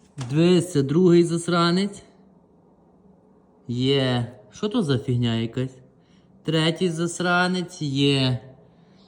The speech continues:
Четвертий. Чекай, я того не забрав. Де той четвертий? Де ти є? О, є ще.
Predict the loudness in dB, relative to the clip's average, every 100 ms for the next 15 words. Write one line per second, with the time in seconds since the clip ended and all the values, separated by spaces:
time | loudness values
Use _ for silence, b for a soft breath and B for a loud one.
0 | b _ _ -12 -12 -8 -2 0 2 0
1 | -2 -2 0 0 -4 -18 _ _ -18 -6
2 | -6 -2 -2 0 -2 -2 -2 -4 -4 -12
3 | b b b b b -6 -2 0 -2 -4
4 | -4 0 0 0 2 2 2 2 0 0
5 | -2 0 2 2 2 -2 -4 -12 -10 -8
6 | -8